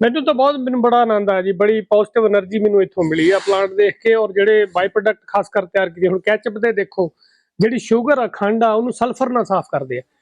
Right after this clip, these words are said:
ਸਲਫਰ ਨਾਲ ਸਾਫ਼ ਕਰਦੇ, ਉਹ ਸਲਫਰ ਨਿਕਲਦਾ ਹੀ ਨਹੀਂ ਉਹਦੇ ਵਿੱਚੋਂ। ਤੇ ਜ਼ਹਿਰਾਂ ਅਸੀਂ ਖਾ ਰਹੇ ਆ। ਤੇ ਗੁੜ ਦੇਖੋ, ਆਪਣਾ ਨਾਲੇ ਪ੍ਰੋਡਕਟ ਆ, ਇਹਦੇ ਵਿੱਚ ਜਦੋਂ ਕੜਾਹਿਆਂ 'ਚ ਬਣਦਾ ਆ, ਲੋਹੇ ਦੇ ਕੜਾਹੇ ਆ, ਲੋਹਾ ਐਡ ਹੁੰਦਾ ਗੁੜ ਦੇ ਵਿੱਚ,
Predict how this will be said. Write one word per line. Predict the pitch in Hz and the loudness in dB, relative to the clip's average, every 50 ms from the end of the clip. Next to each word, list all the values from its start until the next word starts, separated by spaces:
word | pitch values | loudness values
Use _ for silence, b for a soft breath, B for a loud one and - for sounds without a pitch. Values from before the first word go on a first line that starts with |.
| _ _ _ _ _ _ _ - | _ _ _ _ _ _ _ -8
ਸਲਫਰ | - - 226 254 - - 247 | -4 -4 -4 -4 -4 -4 -2
ਨਾਲ | 247 269 254 | 0 0 0
ਸਾਫ਼ | 220 226 240 226 190 | 0 0 -2 -2 -2
ਕਰਦੇ, | 233 240 262 | -4 -2 -2
ਉਹ | 262 | -2
ਸਲਫਰ | - 254 254 233 - 247 | -2 -2 -4 -2 -2 -4
ਨਿਕਲਦਾ | 226 233 247 240 294 294 277 285 | -2 -2 -2 -2 -2 0 0 0
ਹੀ | 262 | 0
ਨਹੀਂ | 233 214 | 0 -2
ਉਹਦੇ | 202 202 190 | -2 -2 -4
ਵਿੱਚੋਂ। | 165 151 - 160 143 - _ _ _ _ _ _ _ _ _ _ - | -6 -6 -6 -6 -6 -6 _ _ _ _ _ _ _ _ _ _ -4
ਤੇ | 214 | -4
ਜ਼ਹਿਰਾਂ | 190 156 202 220 262 294 285 262 | -2 0 0 0 2 2 0 0
ਅਸੀਂ | - - 254 196 | 0 -2 -6 -4
ਖਾ | - 190 185 185 | -2 0 0 2
ਰਹੇ | 190 196 | 2 2
ਆ। | 196 196 | 0 0
ਤੇ | - 226 | -2 -2
ਗੁੜ | 180 208 220 233 262 254 | 0 0 0 2 0 -2
ਦੇਖੋ, | 220 - 262 240 - 254 | -4 -4 -6 -4 -2 0
ਆਪਣਾ | 262 247 233 233 - 240 240 | 0 0 0 0 0 -2 0
ਨਾਲੇ | 240 233 233 240 240 240 247 226 _ _ _ _ _ _ - | 0 0 0 0 0 -2 -4 -6 _ _ _ _ _ _ -2
ਪ੍ਰੋਡਕਟ | 220 214 214 226 233 226 233 - | 0 2 2 2 0 -2 -2 -2
ਆ, | 254 233 233 240 | 2 2 2 2
ਇਹਦੇ | 240 240 254 | 2 0 0
ਵਿੱਚ | 247 233 196 240 | -2 -2 -4 -4
ਜਦੋਂ | 202 196 214 226 | -4 0 0 0
ਕੜਾਹਿਆਂ | 220 - 208 220 240 262 254 | 0 0 0 0 0 0 -2
'ਚ | 226 240 | -4 -4
ਬਣਦਾ | 214 190 190 190 190 196 220 220 220 220 214 208 | -2 -2 -2 -2 0 0 2 2 2 2 2 0
ਆ, | 190 175 - - | -2 -4 -6 0
ਲੋਹੇ | 185 196 226 247 | 2 2 2 2
ਦੇ | 220 240 220 | 2 0 -2
ਕੜਾਹੇ | - 190 185 196 220 226 220 | -2 0 0 0 2 2 2
ਆ, | 214 196 | 2 2
ਲੋਹਾ | 185 170 165 214 226 214 180 - _ _ _ _ _ _ _ - 233 | 2 2 2 2 2 2 -2 -6 _ _ _ _ _ _ _ -4 -2
ਐਡ | 196 202 214 202 | 0 0 0 -2
ਹੁੰਦਾ | 185 202 202 202 196 190 | -2 -2 0 0 0 0
ਗੁੜ | 175 185 185 180 | -2 -4 -2 0
ਦੇ | 175 185 | 2 2
ਵਿੱਚ, | 185 180 170 | 4 2 2